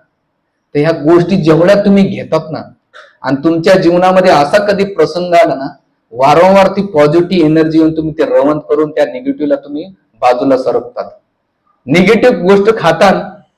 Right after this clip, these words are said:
तर निगेटिव्ह बाहेर पडणार आहे, पॉझिटिव्ह खाताल तर पॉझिटिव्ह बाहेरणार आहे. म्हणून या तीस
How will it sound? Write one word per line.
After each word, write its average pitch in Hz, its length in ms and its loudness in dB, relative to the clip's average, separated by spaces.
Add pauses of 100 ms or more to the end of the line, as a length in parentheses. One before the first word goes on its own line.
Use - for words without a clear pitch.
(240)
तर 143 40 -2
निगेटिव्ह 170 480 0
बाहेर 139 260 2
पडणार 147 320 2
आहे, 143 100 -2 (120)
पॉझिटिव्ह 165 520 0
खाताल 156 300 -4 (360)
तर 127 40 -6
पॉझिटिव्ह 143 520 0
बाहेरणार 127 280 -4
आहे. 127 100 -4
म्हणून 151 200 -2
या 135 140 -2 (120)
तीस - 200 -4